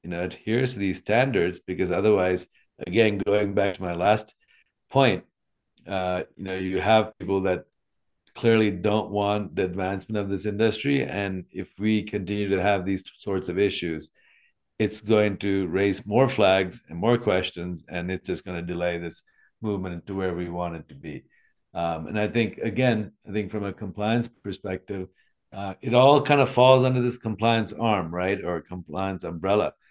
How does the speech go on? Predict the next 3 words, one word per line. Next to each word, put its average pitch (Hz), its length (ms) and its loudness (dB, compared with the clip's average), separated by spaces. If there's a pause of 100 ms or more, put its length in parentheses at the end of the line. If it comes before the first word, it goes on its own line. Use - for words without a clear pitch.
(340)
Um, 80 420 -4 (540)
standards, 107 760 2 (440)
governance, 101 640 0